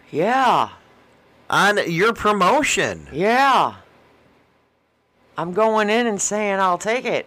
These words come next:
Speaker 2: You're going in and saying you're taking the promotion.
Speaker 1: Yes.
Speaker 2: What did you do to work out everything?
Speaker 1: Oh, it helped talking to my boss's boss.
Speaker 2: Right.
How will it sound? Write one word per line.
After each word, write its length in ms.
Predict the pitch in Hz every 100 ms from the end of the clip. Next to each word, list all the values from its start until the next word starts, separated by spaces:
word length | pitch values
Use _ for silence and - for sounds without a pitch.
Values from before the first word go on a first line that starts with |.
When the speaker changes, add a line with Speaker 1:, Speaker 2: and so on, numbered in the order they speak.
| -
Speaker 2:
You're 280 | 143 185 208
going 280 | 254 262 277
in 80 | 277
and 140 | 247 190
saying 360 | - 277 285
you're 100 | 277
taking 400 | 277 240 262 285
the 100 | 277
promotion. 840 | 254 277 254 196 151 - 127 90 143
Speaker 1:
Yes. 640 | 185 220 160 117 - - - - -
Speaker 2:
What 360 | - 143 240 302 -
did 220 | - 233 208
you 120 | 214
do 260 | 190 190
to 100 | 180
work 300 | 139 147 160
out 260 | 147 151 151
everything? 540 | 98 78 71 64 52 55 - - _ _ _ _ _ _ _
Speaker 1:
Oh, 180 | 185 208
it 80 | 165
helped 280 | 208 226
talking 400 | - 170 170 160 143
to 200 | 165 151
my 260 | 120 123
boss's 440 | 131 101 98 101 95
boss. 480 | 101 90 76 - - - -
Speaker 2:
Right. 400 | 117 73 123